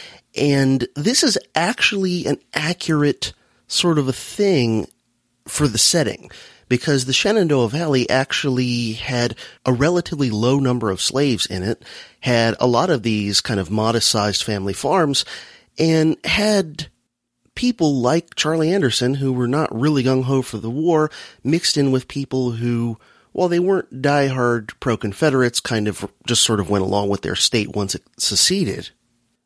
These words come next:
And so Charlie Anderson and his situation is actually quite plausible,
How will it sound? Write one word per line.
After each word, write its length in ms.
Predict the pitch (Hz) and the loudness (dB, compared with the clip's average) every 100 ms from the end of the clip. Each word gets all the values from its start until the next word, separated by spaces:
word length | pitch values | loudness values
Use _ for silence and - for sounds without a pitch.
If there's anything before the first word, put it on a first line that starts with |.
| _ | _
And 180 | 160 165 | -2 0
so 600 | - - 175 156 151 147 | 0 0 2 0 0 0
Charlie 440 | 135 - 196 185 160 | -4 -2 0 0 0
Anderson 840 | 156 156 - 147 135 131 127 123 - - - | 0 0 0 0 0 0 0 -4 -8 -20 -10
and 180 | - 117 | -2 -2
his 180 | 107 113 | 0 0
situation 720 | - 151 - 110 123 - 110 | 0 0 -2 0 0 0 -2
is 180 | - - | -2 -2
actually 800 | 143 196 - 151 139 135 131 113 - _ _ | -2 -2 -2 -2 -2 0 0 -4 -10 _ _
quite 240 | - 165 - | 0 0 0
plausible, 720 | - 127 123 110 87 - | 0 4 4 2 -4 -12